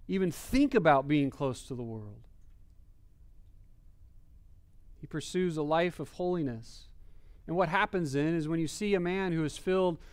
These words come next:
with holiness, who is pursuing holiness, what happens then is that becomes infectious in the church.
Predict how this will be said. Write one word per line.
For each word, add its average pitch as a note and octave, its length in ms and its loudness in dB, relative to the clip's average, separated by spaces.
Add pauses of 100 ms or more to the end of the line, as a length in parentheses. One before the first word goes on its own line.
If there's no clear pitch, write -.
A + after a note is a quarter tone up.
(140)
with D#3 160 -2
holiness, F3 640 0
who D#3+ 120 0
is D3+ 160 -2 (220)
pursuing F#3+ 540 0
holiness, E3+ 600 2
what D#3+ 120 0
happens F3+ 400 0
then D#3+ 140 2
is D3+ 120 0
that F3 180 2
becomes E3+ 480 -2 (220)
infectious E3+ 760 0
in E3+ 180 0
the D3+ 80 2
church. - 680 -4